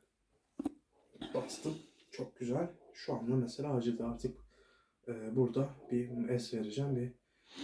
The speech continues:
ara vereceğim. E, çünkü daha fazla zorlama istemiyorum. Doktor da zaten çok fazla zorlama dedi. Şimdi bu sopa ne işimize yarayacak? Şimdi bu sopayla şu taraftan tuttuğumuz zaman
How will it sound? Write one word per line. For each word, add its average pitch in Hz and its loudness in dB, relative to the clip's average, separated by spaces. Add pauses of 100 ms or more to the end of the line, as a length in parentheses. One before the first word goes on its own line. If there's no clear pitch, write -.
(300)
ara 117 2
vereceğim. 107 -4 (340)
E, 120 -6 (680)
çünkü 117 -2
daha 113 0
fazla 110 -2
zorlama 113 0
istemiyorum. 113 -6
Doktor 107 -4
da - -16
zaten 101 -14
çok - -18
fazla - -10
zorlama 117 -8 (100)
dedi. 110 -14 (400)
Şimdi 117 -4
bu - -8
sopa 123 0
ne 120 2
işimize 107 -6
yarayacak? 101 -12 (2000)
Şimdi 123 0
bu 143 4 (340)
sopayla 127 6
şu 135 -4
taraftan 123 0
tuttuğumuz 123 4
zaman 113 -2